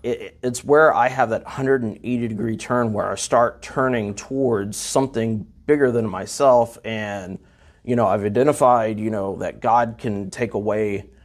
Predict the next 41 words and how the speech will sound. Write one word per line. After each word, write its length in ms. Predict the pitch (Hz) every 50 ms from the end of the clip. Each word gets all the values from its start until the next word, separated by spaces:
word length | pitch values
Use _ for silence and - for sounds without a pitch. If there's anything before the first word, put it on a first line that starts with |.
| _ _ _ _
you 180 | - - 120 110
know, 240 | 104 95 92 90 92
this, 440 | 101 98 110 117 107 - - - -
this 320 | 113 113 107 - - -
compulsion 920 | - - 113 110 - - 127 127 131 127 - - - 127 117 113 110 107
to 140 | - - 110
drink. 680 | 98 95 - 123 127 139 147 143 120 107 - - 110 107
But, 280 | - 113 113 98 - - _ _ _ _ _ _ _ _ -
you 140 | 135 135
know, 320 | 123 117 107 104 107 107 98
like 240 | 101 117 135 - -
it 80 | 110
talks 380 | - 131 131 175 214 - - -
about, 440 | 95 90 87 90 92 98 - - _ _ _ _ _ _ _ _ _ _ -
you 140 | 131 127
know, 360 | 117 113 110 107 110 107 - - - - 453 - - - _ _ -
there's 500 | 135 131 117 107 117 135 151 190 185 180
a, 200 | 165 120 117 - -
I 200 | - 127 165 208
have 120 | 220 196
a 100 | 156 131
whole 300 | 113 110 139 143 143 135
world 480 | 117 101 104 113 110 120 127 120 113 107
of 240 | 76 98 - - _
problems 760 | - - 104 104 113 117 117 107 101 95 95 98 95 - -
where 420 | 117 117 101 98 92 80 - - - 127
drinking 720 | 110 117 120 143 175 - 170 156 151 139 131 127 113 123 - -
and 380 | 110 113 110 104 104 101 98
using 560 | - 104 101 120 131 135 123 123 120 120 113
any 220 | 101 104 123 120 117
other 160 | 113 101 98
chemical 500 | - - 127 135 139 131 117 107 104 101
is 100 | 101 101
just 360 | - - - 143 139 - -
really, 540 | 104 110 117 131 151 160 135 113 101 - -
that's 240 | - 107 139 - -
just 200 | - 185 - -
a 40 | 107
symptom 580 | - - - - 143 151 151 151 110 95 90 98
of 140 | 104 92
a, 160 | 101 87 -